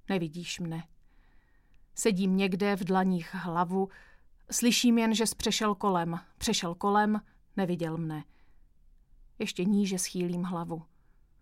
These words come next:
Schýlím hlavu, ale potom do hrsti jen zasměju se. Přešel kolem, neviděl mne a až přijde za mnou večer,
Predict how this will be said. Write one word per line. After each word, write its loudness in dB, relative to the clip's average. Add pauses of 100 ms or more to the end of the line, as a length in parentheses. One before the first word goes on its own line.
(720)
Schýlím -2
hlavu, -2
ale 0
potom -2 (140)
do 4
hrsti 0
jen -2
zasměju -2
se. -2 (400)
Přešel 6
kolem, 4
neviděl 2
mne 0 (760)
a -2
až -2
přijde 2
za 4
mnou 2
večer, 2